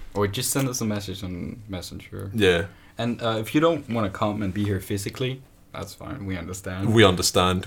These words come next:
Speaker 2: We
Speaker 1: You,
Speaker 2: are
Speaker 1: you
Speaker 2: not
Speaker 1: can come in on, like, a Skype call or something.
Speaker 2: Yeah, we are two very unlikable people, of
Speaker 1: Yeah.
Speaker 2: course. So I might be speaking for myself on that one, actually.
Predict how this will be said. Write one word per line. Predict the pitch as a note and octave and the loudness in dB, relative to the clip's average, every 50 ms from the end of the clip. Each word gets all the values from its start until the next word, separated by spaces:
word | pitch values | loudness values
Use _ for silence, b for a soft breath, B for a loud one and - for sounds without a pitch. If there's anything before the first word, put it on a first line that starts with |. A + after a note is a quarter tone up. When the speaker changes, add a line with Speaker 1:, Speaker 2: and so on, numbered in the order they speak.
| - - | -4 0
Speaker 2:
We | G#2 G#2+ G#2 G2 | 2 4 6 6
Speaker 1:
You, | F#2 | 6
Speaker 2:
are | F2+ F2+ E2+ F2 G#2 | 6 6 4 2 0
Speaker 1:
you | A2 B2 | 2 4
Speaker 2:
not | G#2 G2+ G2 F#2 | 6 8 8 8
Speaker 1:
can | - | 6
come | C#3 B2+ B2 | 4 2 2
in | B2 A#2 A#2 | 0 0 -2
on, | A2+ G#2 | -2 -2
like, | G2 F#2+ F2+ F#2 | -2 -2 -2 -2
a | G2 F#2+ F2+ F2+ F2 | -4 -4 -4 -4 -6
Skype | E2 - - - E2 E2 D#2+ | -6 -8 -6 -6 -6 -6 -6
call | - - F2 E2+ E2 F2 | -8 -8 -6 -6 -6 -6
or | F2 F2+ | -8 -8
something. | F#2+ F2 F2 F2+ F#2 F2+ F2+ F#2 F#2+ | -10 -10 -10 -10 -8 -8 -8 -6 -4
Speaker 2:
Yeah, | A2 G2+ G2+ | -2 -2 0
we | G#2 G#2 A2+ A#2+ | 6 6 8 10
are | A2 G#2 G#2+ | 10 8 8
two | G#2+ - - A#2 G#2+ | 6 4 4 4 6
very | F#2+ G#2+ G#2+ G#2 G2+ G2+ | 8 8 8 8 6 6
unlikable | - G#2+ G#2 G#2 G#2+ A2 G#2 - G#2 F#2+ F#2 F#2 F2+ | 4 4 6 6 8 6 6 6 2 0 0 0 0
people, | - A2 A2 G#2+ - F#2+ F2+ - | 0 0 0 0 -2 -4 -4 -2
of | G2 | -2
Speaker 1:
Yeah. | F#2+ F#2 | 0 2
Speaker 2:
course. | F#2 G2 F2+ F2+ E2+ F2 - - - | 4 4 4 2 0 -4 -8 -10 -6
So | - F#2+ F#2 F#2 F#2 F2+ F2+ F2 - - - - b b b b b b b b b b b | -4 -2 -2 0 -2 -4 -6 -8 -12 -16 -18 -20 b b b b b b b b b b b
I | D#3 D3+ | 6 10
might | D#3 D#3+ E3 A#2 F#2 | 12 12 12 12 10
be | G#2+ | 4
speaking | - - G#2+ G2 - F#2 | 0 0 -2 -2 0 -2
for | - F#2+ | -2 -2
myself | F2+ E2+ E2+ - F#2+ F2 F#2+ | -2 -2 0 0 0 0 0
on | G2 F#2+ | 0 -2
that | F#2 D#2+ E2 | 0 0 0
one, | F2+ F2 F#2 | 0 0 0
actually. | F#2+ G#2 - - F2+ F#2 G#2+ | 0 -2 -2 -2 -2 -2 -4